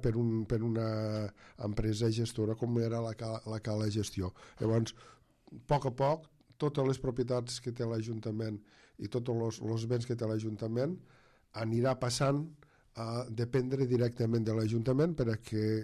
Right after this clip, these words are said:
mm, des de secretaria hasta intervenció, hasta tesoreria, passant per tesoreria, eh,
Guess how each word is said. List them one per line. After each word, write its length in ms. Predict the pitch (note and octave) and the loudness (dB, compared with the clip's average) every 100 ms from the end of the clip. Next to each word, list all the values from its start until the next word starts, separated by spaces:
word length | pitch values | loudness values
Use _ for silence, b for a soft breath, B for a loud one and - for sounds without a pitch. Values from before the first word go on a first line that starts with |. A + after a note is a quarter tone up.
| G2+ | -4
mm, 340 | F#2+ F#2 E2+ F#2+ | -8 -8 -8 -4
des 180 | G2+ G2 | -4 0
de 240 | A2 G#2+ | 2 2
secretaria 840 | G#2 A#2 A2 G#2 G#2+ A#2+ C3+ A#2 G#2+ | 2 2 2 2 4 6 6 6 4
hasta 180 | G#2+ A2+ | 0 0
intervenció, 720 | G#2+ A2 G#2+ G#2 - B2 A#2 | 0 0 0 -4 0 2 2
hasta 200 | A2+ G#2+ | 0 -2
tesoreria, 840 | A2+ G#2+ A2+ A#2 A#2 C3 C#3 D#3+ - B B B | -2 0 2 4 4 4 4 2 -2 B B B
passant 260 | A2+ B2 | 4 4
per 120 | A#2+ A#2 | 2 2
tesoreria, 720 | B2 A#2 A#2+ B2 B2+ C#3+ D3+ B B B | 2 4 4 4 4 2 0 B B B
eh, 160 | G#2 | -6